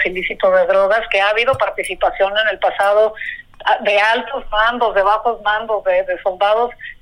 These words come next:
este, rasos en, en, en la protección de intereses de grupos de delincuencia organizada.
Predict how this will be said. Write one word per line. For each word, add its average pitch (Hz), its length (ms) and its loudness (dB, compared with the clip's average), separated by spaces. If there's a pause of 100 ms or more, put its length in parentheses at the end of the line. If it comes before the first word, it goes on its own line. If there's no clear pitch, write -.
este, 190 540 0
rasos 226 560 2
en, 226 640 0
en, 233 400 0
en 202 220 0
la 190 120 0
protección 202 580 -2
de 214 380 2
intereses 196 600 -2
de 190 80 0
grupos 185 320 0
de 185 120 4
delincuencia 185 420 0
organizada. 196 560 0